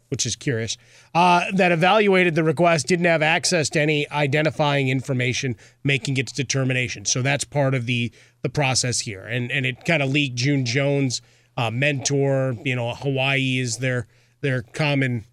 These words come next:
lineage there in terms of the coaching tree. Uh, he kinda gave that up after they, they had a win on October ninth.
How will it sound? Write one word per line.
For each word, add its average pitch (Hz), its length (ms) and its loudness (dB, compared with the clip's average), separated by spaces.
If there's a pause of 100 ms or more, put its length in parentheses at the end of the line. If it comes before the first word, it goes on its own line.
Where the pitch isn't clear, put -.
(120)
lineage 147 600 0
there 151 280 2
in 139 100 0
terms 139 260 0
of 131 80 -2
the 143 60 -6
coaching 147 420 -2
tree. 143 380 0 (280)
Uh, 135 200 0
he 123 80 -2
kinda 143 280 0
gave 135 280 0
that 135 220 2
up 131 200 -2
after 135 480 -2
they, 131 280 0
they 131 160 0
had 135 140 0
a 123 60 -4
win 131 380 2
on 131 340 -4
October 127 400 -2
ninth. 131 380 -2